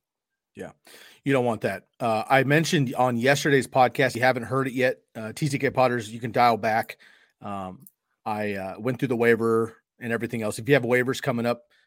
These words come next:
uh, tonight, um, you can get a last minute listen to the waiver column. I also gave some players on the hot seat, some players I'm kind of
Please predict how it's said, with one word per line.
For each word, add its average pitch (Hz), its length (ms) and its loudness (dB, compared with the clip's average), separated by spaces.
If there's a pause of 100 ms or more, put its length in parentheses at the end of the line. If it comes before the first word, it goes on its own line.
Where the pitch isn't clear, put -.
uh, 107 180 -6
tonight, 135 420 -2 (360)
um, 107 420 -4
you 120 120 -8
can 120 120 -8
get 113 140 0
a 110 60 2
last 110 320 -2
minute 110 240 -6 (200)
listen 123 340 -4
to 127 160 -4
the 110 80 -4
waiver 113 260 2
column. 113 360 0
I 117 100 4
also 127 220 2
gave 120 300 -6
some 110 140 -12
players 117 300 -2
on 113 80 -6
the 104 80 -8
hot 147 240 2
seat, 180 260 -4 (240)
some - 160 -12
players 123 300 0
I'm 110 100 -6
kind 120 180 -2
of 110 140 -8